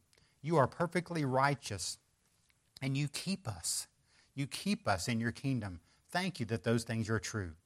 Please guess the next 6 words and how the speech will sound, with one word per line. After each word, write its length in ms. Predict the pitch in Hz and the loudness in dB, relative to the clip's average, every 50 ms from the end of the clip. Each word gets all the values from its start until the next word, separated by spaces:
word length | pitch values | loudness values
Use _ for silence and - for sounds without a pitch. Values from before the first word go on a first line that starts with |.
| _ _ _ - - - - - - - | _ _ _ -20 -20 -20 -20 -20 -12 -2
Lord, 220 | 123 127 139 139 135 | 2 4 4 4 4
encourage 500 | 131 117 - - 190 190 180 139 98 113 | 2 0 0 2 4 4 4 4 4 2
us 260 | 107 101 - - - _ - | 0 0 0 -2 -6 _ -2
with 220 | 107 127 123 - | 0 0 0 2
those 220 | - 113 113 98 - | 2 0 0 0 -4
truths. 480 | - - 117 107 92 85 80 - - | -6 -4 -2 -2 -2 -4 -8 -12 -18